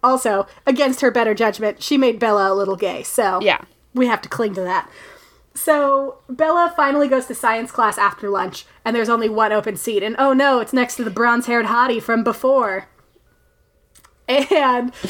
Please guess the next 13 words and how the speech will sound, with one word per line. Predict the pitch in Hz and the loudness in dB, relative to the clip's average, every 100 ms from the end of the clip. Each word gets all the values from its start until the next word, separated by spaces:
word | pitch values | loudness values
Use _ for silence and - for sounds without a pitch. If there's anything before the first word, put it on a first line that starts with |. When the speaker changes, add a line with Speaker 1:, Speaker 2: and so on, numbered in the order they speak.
| - | -6
Speaker 1:
this | - 311 | -2 0
is | 381 294 | 0 0
where | 269 262 | 0 0
in | 226 | -2
the | |
movie | 220 240 240 | -2 -2 -2
you | 220 | -4
get | 214 220 | -4 -4
the | 214 | -4
really | 233 233 | -2 -2
hilarious | 220 226 220 214 214 214 | 0 0 0 0 -2 -2
scene | - 214 202 208 233 - - _ _ | -6 -6 -4 -6 -8 -14 -20 _ _
of | 233 220 202 208 - | 0 0 -2 -6 -14